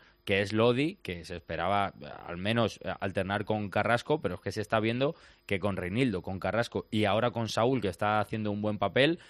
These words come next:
tiene el Mundial a la vuelta de la esquina y tiene muy difícil, eh, ir siendo suplente. Así que vamos a ver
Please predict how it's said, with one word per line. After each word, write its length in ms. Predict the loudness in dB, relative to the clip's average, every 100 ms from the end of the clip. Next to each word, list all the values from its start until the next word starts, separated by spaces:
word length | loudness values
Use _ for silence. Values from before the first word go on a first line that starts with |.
| -20 _
tiene 240 | -2 2
el 100 | 2
Mundial 360 | 2 2 4 4
a 60 | 2
la 80 |
vuelta 240 | 0 0 0
de 60 | 0
la 60 |
esquina 380 | -2 -2 -2 -2
y 120 | -6 -2
tiene 200 | -2 0
muy 300 | 0 0 0
difícil, 580 | 0 -4 -2 0 0 -2
eh, 300 | -4 -2 0
ir 280 | 0 -2 -10 -20
siendo 240 | -6 -4 -4
suplente. 420 | -4 -2 -2 -2
Así 180 | -6 -10
que 100 | -6
vamos 240 | -4 -2
a 80 | 2
ver 200 | 2 0